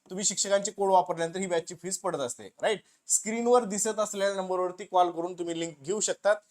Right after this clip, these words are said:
या एका एवढ्या कमी प्राइसमध्ये तुम्हाला प्रत्ये-, एक रुपयाला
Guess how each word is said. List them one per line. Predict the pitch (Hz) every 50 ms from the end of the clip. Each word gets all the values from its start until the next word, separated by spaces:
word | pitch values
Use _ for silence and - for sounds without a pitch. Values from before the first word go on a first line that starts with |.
| _ _ _ _ _
या | 123 151 180 202 220 233 233 233 - - -
एका | 190 196 185 185 220 220 226
एवढ्या | 214 202 196 185 190 208 220 214 -
कमी | 202 196 233
प्राइसमध्ये | 254 220 233 214 185 165 151 151 143 147 160 202 226 - _ _ _ _ _
तुम्हाला | - 214 202 220 214 214 226 220 226 214 - - _ _ _ _
प्रत्ये-, | 202 214 214 - _ _ - - _ - 202
एक | 220 240 226 233
रुपयाला | 240 226 220 220 220 226